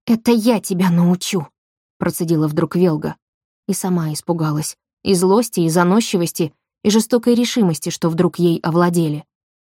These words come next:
Матушка всегда учила быть снисходительнее к тем, кто ниже её по происхождению, особенно к жителям Старгорода. «Что?» выгнула бровь женщина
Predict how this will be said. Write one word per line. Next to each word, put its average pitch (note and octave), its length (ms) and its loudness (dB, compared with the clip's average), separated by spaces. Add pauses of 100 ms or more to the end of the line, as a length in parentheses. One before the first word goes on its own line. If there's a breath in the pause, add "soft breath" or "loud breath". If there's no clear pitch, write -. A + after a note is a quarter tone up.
(420)
Матушка A3+ 440 0
всегда G3+ 400 -2
учила G#3 400 0
быть F#3+ 180 0
снисходительнее F3 960 -2
к - 100 -18
тем, G#3 240 0
кто - 200 -2
ниже F3 340 2
её D#3+ 240 0
по D#3+ 100 -6
происхождению, E3+ 880 -2 (420)
особенно F3+ 640 0 (400)
к F#3 60 0
жителям F#3 420 0
Старгорода. D#3 680 -4 (1120)
«Что?» F3 840 2 (520)
выгнула E3 460 2
бровь D#3+ 220 0
женщина F3+ 500 0